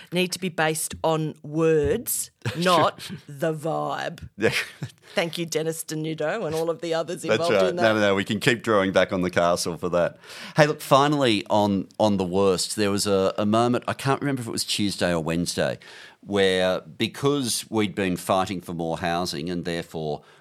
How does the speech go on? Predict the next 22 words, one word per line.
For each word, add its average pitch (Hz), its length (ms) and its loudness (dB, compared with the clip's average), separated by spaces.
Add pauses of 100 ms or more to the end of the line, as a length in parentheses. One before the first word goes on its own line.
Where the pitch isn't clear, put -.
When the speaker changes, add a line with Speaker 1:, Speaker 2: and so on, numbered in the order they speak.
Speaker 2:
we 90 100 -2
were 80 100 -2
fighting 82 420 -2
against 85 420 -6
the 85 60 -8
fact 76 360 -6
that - 200 -8
the, 76 340 -4
the 82 80 -8
Greens 82 360 -4
and 73 80 -10
the 76 60 -6
Liberals 80 320 -8
had 69 140 -10
voted 76 320 -4
together. 78 440 -4 (360)
And 98 100 2
I 98 40 4
might 117 200 2
add, 85 200 -2
they 90 120 0
hadn't 104 260 -4